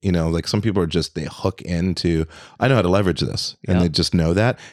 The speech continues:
Speaker 1: and that's running in the background. It has nothing to do with their creative process, and that's a really lucky ability to have that.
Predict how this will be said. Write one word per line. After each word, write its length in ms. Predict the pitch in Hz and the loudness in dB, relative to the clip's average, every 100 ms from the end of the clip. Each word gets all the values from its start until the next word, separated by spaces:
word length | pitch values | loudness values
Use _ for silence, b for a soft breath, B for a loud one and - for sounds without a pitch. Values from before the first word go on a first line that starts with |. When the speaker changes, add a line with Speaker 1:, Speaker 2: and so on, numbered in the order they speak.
| - | 0
Speaker 1:
and 80 | 87 | 0
that's 160 | 101 98 | 2 2
running 280 | 98 98 | 2 2
in 100 | 90 | 2
the 60 | 85 | 0
background. 680 | 76 82 90 110 117 127 - | 0 -2 0 0 2 0 -2
It 60 | 82 | -2
has 120 | 82 | 2
nothing 280 | 90 82 85 | 2 0 0
to 40 | 80 | 0
do 20 | |
with 100 | 71 | 0
their 100 | 67 | -2
creative 340 | - 80 73 | 0 0 -2
process, 460 | - 58 - - - | -4 -6 -6 -10 -6
and 200 | 85 82 | -2 0
that's 200 | 85 - | 0 0
a 80 | 76 | -2
really 340 | 78 85 82 | 0 2 2
lucky 480 | 78 71 - 76 65 | 0 -2 -4 -6 -4
ability 580 | 82 73 71 73 92 101 | -4 -4 -4 -2 -2 -2
to 140 | 73 | -4
have 220 | 80 82 95 | 0 0 0
that. 220 | 117 | 0